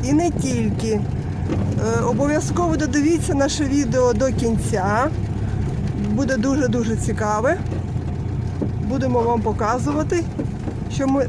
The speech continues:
зараз будемо робити. Зараз ми їдемо по дорозі,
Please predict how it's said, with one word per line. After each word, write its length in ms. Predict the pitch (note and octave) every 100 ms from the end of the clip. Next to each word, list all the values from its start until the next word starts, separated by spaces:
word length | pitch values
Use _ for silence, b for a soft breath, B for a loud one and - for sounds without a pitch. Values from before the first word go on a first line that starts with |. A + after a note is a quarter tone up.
| G#3+
зараз 280 | A#3 B3+ B3
будемо 440 | A3 A#3+ B3 A#3+
робити. 420 | A#3+ G#3 G3+ F#3+ G3
Зараз 300 | A3 A#3+ A#3
ми 160 | A3 A3
їдемо 540 | A#3 D4+ F4 E4 F4+ - - - - - - -
по 100 | A#3+
дорозі, 560 | G#3 A3+ D4+ C#4+ D4+